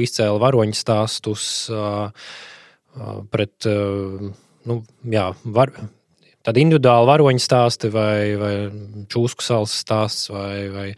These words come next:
Kīvas spoks. Atceramies visus šos, šos te piemērus, ā, kas, ā, lielā mērā panāca rietumu sabiedrību tādu simpātijas atbalstu.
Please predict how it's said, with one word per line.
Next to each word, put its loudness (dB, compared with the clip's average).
Kīvas 2
spoks. 4
Atceramies -4
visus -4
šos, -4
šos -8
te -8
piemērus, 2
ā, 2
kas, 0
ā, 0
lielā -2
mērā 0
panāca -4
rietumu -6
sabiedrību -4
tādu -6
simpātijas 2
atbalstu. 0